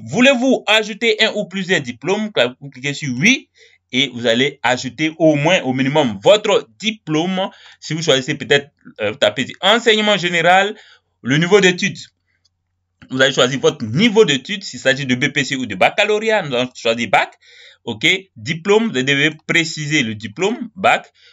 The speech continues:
Ok, votre spécialité ici, si vous avez fait série A, série C, série D, et cetera, et cetera, vous choisissez votre série, si c'est série C, vous choisissez série C.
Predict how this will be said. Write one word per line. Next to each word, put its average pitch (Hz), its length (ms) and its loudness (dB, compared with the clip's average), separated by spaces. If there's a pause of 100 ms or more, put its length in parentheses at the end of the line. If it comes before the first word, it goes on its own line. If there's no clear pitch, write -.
(160)
Ok, 110 200 -4 (200)
votre 104 420 0
spécialité 165 1080 -2
ici, 170 380 -8
si - 240 -10
vous 143 140 -2
avez 139 160 4
fait 147 100 2
série 143 320 -2
A, 131 160 2
série 135 260 -6
C, 135 180 -2
série 131 280 -2
D, 135 300 0
et 113 80 -4
cetera, 113 320 -2
et 107 40 -4
cetera, 127 360 -2
vous 127 100 -8
choisissez 117 400 -4
votre 131 240 2
série, 131 360 -8
si - 80 -20
c'est 110 120 -4
série 131 320 -4 (180)
C, - 300 -6
vous 101 120 -14
choisissez 110 360 -4
série 113 240 -10
C. 202 300 0